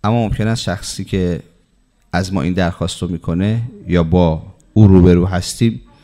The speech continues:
فکر کنیم که این لیاقت رو نداره. تو خودمون مقاومتی نمی‌بینیم که کار خوبی رو انجام بدیم، اما در گیرنده شک داریم که آیا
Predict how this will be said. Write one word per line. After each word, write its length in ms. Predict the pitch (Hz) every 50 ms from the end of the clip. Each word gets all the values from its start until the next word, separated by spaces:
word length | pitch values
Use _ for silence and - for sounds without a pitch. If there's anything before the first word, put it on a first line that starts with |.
| _ _ _ _ _ _ _ _ _ _ _ _ _ _ _ _ _ _ _ _ _ - -
فکر 260 | - - 120 120 -
کنیم 260 | - 127 117 117 117
که 120 | 113 - 101
این 140 | 95 107 107
لیاقت 500 | 104 101 95 92 85 95 101 101 - -
رو 60 | 104
نداره. 560 | 101 104 101 92 90 82 78 80 78 92 110 - _ _ _ _ _ _ _ _ _
تو 140 | - - 123
خودمون 640 | 113 - - 131 139 143 139 143 143 143 143 139 139
مقاومتی 680 | 127 110 101 101 98 95 95 95 101 107 120 - -
نمی‌بینیم 560 | 123 127 127 117 95 82 80 82 80 80 78
که 140 | 78 - -
کار 260 | - - 90 82 80
خوبی 380 | 82 78 - - 87 80 85 78
رو 100 | 78 78
انجام 440 | 76 73 71 76 80 87 73 71 73
بدیم، 300 | 71 76 71 71 71 - - _ -
اما 220 | 95 104 107 110
در 300 | 110 104 95 87 87 82 78 - _ _
گیرنده 560 | - 98 92 87 90 92 90 90 90 107 110
شک 420 | 104 - - 113 104 - - - -
داریم 300 | 80 78 73 78 73 -
که 120 | - 90
آیا 340 | 85 95 98 95 92 101